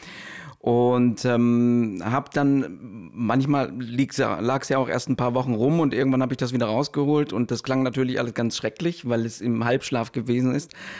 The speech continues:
Aber ich hab dann versucht, das zu übertragen und tatsächlich sind so manche Dinge entstanden, ja.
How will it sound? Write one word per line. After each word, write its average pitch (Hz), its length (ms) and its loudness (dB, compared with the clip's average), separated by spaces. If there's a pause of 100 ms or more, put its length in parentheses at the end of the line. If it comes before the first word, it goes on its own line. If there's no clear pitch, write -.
(140)
Aber 123 220 0
ich 127 100 -2
hab 143 80 -4
dann 131 160 0
versucht, 131 300 0
das 117 100 -2
zu - 80 0
übertragen 123 480 0
und 147 140 0
tatsächlich 127 420 -2
sind 127 160 2
so 117 220 4
manche 123 260 0
Dinge 123 240 2
entstanden, 120 640 -2
ja. 113 180 -4